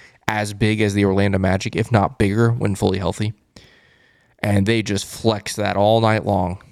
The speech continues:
It would have been a great night to have, like, a Wendell, a Jonathan Isaac, even a Franz. Like, any of those guys would have been really helpful.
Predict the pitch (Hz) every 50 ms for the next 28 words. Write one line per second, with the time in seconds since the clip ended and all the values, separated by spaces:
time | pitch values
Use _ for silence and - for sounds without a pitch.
0 | - - _ _ _ _ _ _ - - 156 220 285 254 220 175 131 117 120 113
1 | 117 117 117 - 110 107 107 90 - - - - 98 101 98 95 92 - 92 95
2 | - 101 98 95 104 101 98 95 90 95 95 95 95 101 113 107 - - _ _
3 | _ _ _ _ _ _ _ 117 110 - 110 104 107 107 101 107 98 92 95 98
4 | 101 117 113 117 - - _ _ _ _ _ _ _ _ _ _ _ _ _ _
5 | _ _ _ _ _ _ _ _ - - 117 117 113 110 - - - 110 101 104
6 | 117 113 113 120 123 - - 117 107 - - 127 139 139 135 139 143 143 - 165
7 | 170 185 208 214 - - - 120 107 104 98 98 98 92 85 - - - - -
8 | 64 - -